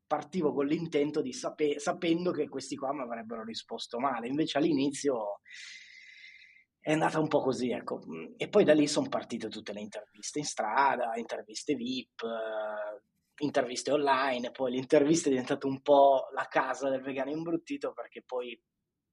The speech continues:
io, mm, mi, mi, seguo molto queste tipologie di contenuti, podcast come questo che stai facendo tu, io me li bevo, eh. Cioè, io proprio continuo tutti i giorni,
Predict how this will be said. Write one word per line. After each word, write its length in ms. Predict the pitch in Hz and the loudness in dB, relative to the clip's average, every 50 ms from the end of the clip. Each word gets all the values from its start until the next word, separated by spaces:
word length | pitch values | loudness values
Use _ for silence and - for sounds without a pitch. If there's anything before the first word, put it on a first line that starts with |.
| _ _ _ | _ _ _
io, 240 | - 135 123 113 - - | -8 -8 -8 -8 -8 -10
mm, 360 | 117 110 107 107 104 104 107 | -10 -8 -8 -8 -8 -6 -6
mi, 160 | 110 117 120 117 | -4 -4 -4 -4
mi, 260 | 135 135 131 - - - | -4 -4 -4 -6 -6 -4
seguo 320 | - - - 143 123 127 | -2 0 0 2 0 0
molto 380 | 120 135 156 147 131 - - 120 | 2 4 4 4 2 0 -4 -6
queste 260 | 123 120 113 - - | -6 -6 -8 -8 -10
tipologie 480 | - - 113 - 120 110 107 104 104 117 | -10 -12 -8 -6 -4 -4 -4 -4 -6 -6
di 80 | 113 | -6
contenuti, 680 | 113 - 113 113 113 - 113 135 143 139 131 131 117 110 | -6 -6 -8 -6 -4 -2 0 2 2 2 2 0 -4 -4
podcast 600 | - - 135 135 135 - - - 123 110 - - | 0 2 2 2 2 0 -4 -4 -4 -4 -4 -6
come 180 | - - 113 117 | -6 -6 -6 -4
questo 300 | 110 - 117 113 - 120 | -4 -6 -6 -6 -8 -8
che 100 | 107 117 | -10 -10
stai 180 | - - 117 110 | -8 -8 -10 -10
facendo 400 | - 113 110 - 117 110 110 107 | -10 -10 -10 -8 -8 -6 -8 -8
tu, 200 | - - 135 131 | -6 -4 -4 -2
io 220 | 120 117 127 131 123 | -2 -2 -2 -4 -4
me 120 | 117 113 | -6 -8
li 100 | 107 110 | -10 -10
bevo, 480 | 107 120 127 123 117 110 - 107 107 107 | -10 -8 -6 -4 -4 -6 -6 -6 -4 -2
eh. 180 | 113 123 120 - | -2 -2 -2 -4
Cioè, 180 | - - 113 110 | -8 -10 -8 -8
io 160 | 117 123 117 | -6 -8 -8
proprio 300 | - 123 113 - 131 123 | -8 -10 -10 -10 -10 -10
continuo 560 | - - 123 120 117 - - 131 135 135 127 120 | -10 -10 -10 -10 -10 -8 -6 -4 -4 -4 -4 -6
tutti 240 | - - - - | -8 -12 -16 -14
i 20 | 117 | -12
giorni, 560 | 107 117 120 123 131 131 127 123 117 - - | -8 -4 -2 0 0 0 -2 -4 -8 -10 -12